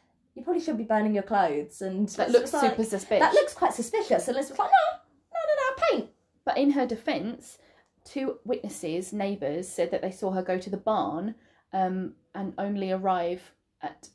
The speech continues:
Speaker 2: eleven oh three, which was after the time of, they said basically Andrew was murdered around eleven o'clock.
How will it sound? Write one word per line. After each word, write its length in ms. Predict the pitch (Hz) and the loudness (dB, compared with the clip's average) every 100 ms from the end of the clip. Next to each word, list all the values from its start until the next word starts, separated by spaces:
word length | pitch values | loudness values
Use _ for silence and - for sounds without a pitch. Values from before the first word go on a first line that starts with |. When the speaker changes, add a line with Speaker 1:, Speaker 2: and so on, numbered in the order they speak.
| - | -10
Speaker 2:
eleven 360 | 190 190 202 | -4 -4 -2
oh 140 | 190 190 | -2 -2
three, 560 | 190 196 185 214 311 - _ _ _ | -6 -6 -2 0 -2 -4 _ _ _
which 360 | - 190 - - | -4 -4 -4 -4
was 720 | 185 185 180 180 185 - - - _ _ _ _ _ _ _ | 2 4 4 2 0 -8 -20 -20 _ _ _ _ _ _ _
after 680 | 214 208 190 - 185 175 190 202 | 0 2 0 -4 -2 -2 -4 -12
the 80 | 190 | -8
time 260 | 190 175 | -4 -4
of, 60 | 175 - | -8 -4
they 180 | 196 196 | 0 0
said 320 | - 208 - | 0 -2 -2
basically 400 | 190 190 190 - | -4 -4 -6 -4
Andrew 340 | 190 190 175 | -2 -2 -4
was 160 | 175 185 | -4 -4
murdered 380 | 180 165 165 - | -2 -2 -4 -6
around 380 | 185 175 160 170 | -4 -2 -2 -2
eleven 260 | 175 175 | -4 -4
o'clock. 440 | - - 180 - | -8 -8 -10 -10